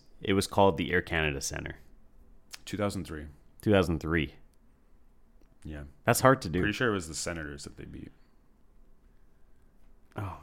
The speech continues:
Speaker 1: man.
Speaker 2: in the last first round.
Speaker 1: They need this.
Speaker 2: If, if the Leafs lose game six, I, I do believe that they will lose the series. And if they lose this series,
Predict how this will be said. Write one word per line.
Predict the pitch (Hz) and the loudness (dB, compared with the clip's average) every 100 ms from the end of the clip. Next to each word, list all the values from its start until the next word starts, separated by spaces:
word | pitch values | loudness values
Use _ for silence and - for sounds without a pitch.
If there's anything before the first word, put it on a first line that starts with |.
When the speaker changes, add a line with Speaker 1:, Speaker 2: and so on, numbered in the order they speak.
| 73 | -18
Speaker 1:
man. | 78 87 87 | -10 -8 -6
Speaker 2:
in | |
the | 85 | -6
last | 80 76 - | -4 -4 -6
first | 82 76 | -8 -8
round. | 71 - - - - - | -12 -12 -14 -20 -20 -8
Speaker 1:
They | 104 110 | -2 0
need | 90 104 | 0 -2
this. | - 73 - - - - - - - - - - | -6 -8 -8 -8 -16 -20 -20 -20 -20 -20 -4 2
Speaker 2:
If, | 131 - - - - | 2 0 -20 -20 0
if | 139 143 - | 2 2 4
the | 165 | 4
Leafs | 131 135 135 - 120 | 6 6 4 0 2
lose | 117 110 110 98 87 101 | 2 4 0 -4 -10 -4
game | 110 104 | 0 0
six, | 95 95 82 - - - - - - - - - | -2 -2 -2 -2 -8 -8 -10 -14 -20 -20 -20 -4
I, | - 87 87 87 85 87 | 0 2 2 -2 -4 -2
I | 90 87 | -2 -2
do | 78 85 101 101 | -4 -6 -2 0
believe | 98 92 87 78 | 0 -2 -4 -6
that | 78 | -8
they | 80 | -8
will | 78 | -8
lose | 73 76 | -10 -12
the | 78 | -12
series. | - - - | -14 -14 -10
And | - 107 | -2 0
if | 143 | 0
they | 143 185 | 6 6
lose | 180 156 165 | 10 8 8
this | 135 131 | 4 2
series, | - 135 90 76 78 - | 2 2 2 -2 -8 -10